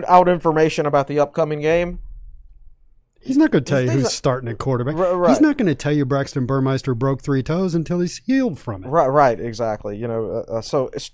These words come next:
Speaker 1: ignore his Monday press conferences and just listen to Tech Talk Live, post-game radio shows, things like that. That's when he's really good. Second of all, they didn't stand him up behind a lectern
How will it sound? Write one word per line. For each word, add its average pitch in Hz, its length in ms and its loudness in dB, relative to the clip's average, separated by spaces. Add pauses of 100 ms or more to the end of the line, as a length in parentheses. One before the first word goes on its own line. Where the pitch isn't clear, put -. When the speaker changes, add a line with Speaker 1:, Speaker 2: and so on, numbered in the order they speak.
Speaker 1:
ignore 208 480 4
his 156 180 0
Monday 127 280 -4
press 110 280 -8
conferences 101 520 -12
and 120 80 -12
just 139 220 -12
listen 147 280 -2
to 135 40 -6
Tech 127 260 -4
Talk 123 220 -6
Live, 117 380 -4 (420)
post-game 131 460 -2
radio 117 260 -6
shows, 117 320 -6
things 135 260 -4
like 113 200 -4
that. 98 180 -6
That's 117 220 -4
when 123 120 -6
he's 117 160 -10
really 110 220 -6
good. 104 280 -4 (340)
Second 190 380 4
of 127 80 0
all, 107 340 0 (640)
they 147 120 6
didn't 196 460 4 (160)
stand 170 460 -4
him 165 180 0
up 165 220 2
behind 139 280 -2
a 123 60 -4
lectern - 520 -2